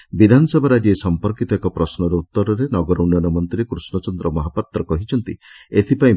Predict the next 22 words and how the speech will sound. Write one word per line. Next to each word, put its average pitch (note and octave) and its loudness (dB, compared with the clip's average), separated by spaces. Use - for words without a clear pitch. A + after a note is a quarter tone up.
ବଜେଟ୍ରେ G#2 0
ଦୁଇଶହ E2+ -2
କୋଟି B2+ -4
ଟଙ୍କାର F#2+ -2
ବ୍ୟବସ୍ଥା D2+ -4
ହୋଇଛି। D2+ -10
ମୁକୁଳା G#2+ 6
ଡ୍ରେନ୍‌ଗୁଡ଼ିକ A2+ 2
ଉପରେ F#2 0
ସ୍ଲାବ୍ G#2+ -2
ପକାଯାଇ F#2 0
ବନ୍ଦ E2+ 0
କରିବାକୁ E2+ -2
ନିର୍ଦ୍ଦେଶ D#2 -2
ଦିଆଯାଇଛି। C#2 -6
ଆସନ୍ତା F2 0
ଡିସେମ୍ବର F2 -2
ଶେଷ - -6
ସୁଦ୍ଧା A#2+ -4
ଏହି E2+ -4
କାର୍ଯ୍ୟ D#2+ -2
ଶେଷ - -6